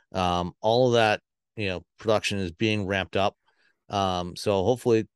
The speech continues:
you know, that may be part of the problem. If all, if your dad did nothing but, you know, go to the dealer and say, you know,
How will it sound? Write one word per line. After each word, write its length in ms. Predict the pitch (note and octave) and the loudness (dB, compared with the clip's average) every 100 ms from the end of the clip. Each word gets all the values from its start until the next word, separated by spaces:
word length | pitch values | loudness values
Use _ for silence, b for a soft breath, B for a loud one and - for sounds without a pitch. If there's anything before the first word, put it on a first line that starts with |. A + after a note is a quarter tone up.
| - | -12
you 120 | G#2+ | -8
know, 100 | F#2 F2+ | -8 -2
that 160 | A2+ A2 | 0 2
may 140 | A2 | 0
be 120 | G2 | -2
part 220 | F2 F2+ | -4 -4
of 40 | F2+ | -4
the 60 | |
problem. 320 | E2+ F2+ D#2 - _ _ _ _ _ _ _ | -4 -6 -6 -12 _ _ _ _ _ _ _
If 560 | F3 G#3+ F#3 - - - _ _ _ _ _ _ _ _ - | 6 8 6 2 -14 -20 _ _ _ _ _ _ _ _ 0
all, 460 | B2 B2+ B2 A#2+ - _ | 4 6 4 2 -4 _
if 280 | - B2+ C3+ | -4 -2 0
your 80 | C3 | 0
dad 420 | G#2 A#2+ A2+ G#2 - | 4 4 4 2 -2
did 200 | A#2 G#2+ | 2 2
nothing 460 | G#2+ A2 A#2 G#2 G2 - | 2 -4 -4 -6 -10 -8
but, 380 | G2 G2 F#2+ - b b b | -2 0 -2 -6 b b b
you 100 | G2 | -4
know, 200 | F#2 F2 F#2 | -2 -4 -4
go 160 | A#2 A2+ | 2 4
to 100 | G#2+ | 2
the 120 | F#2+ | 0
dealer 400 | G2+ B2+ B2 A2 | 2 4 6 6
and 100 | G2 | 2
say, 420 | - G#2 G2 F#2 E2+ _ _ - | 0 0 2 0 -4 _ _ -8
you 100 | F#2 | -4
know, 200 | F2+ F2 | -2 -4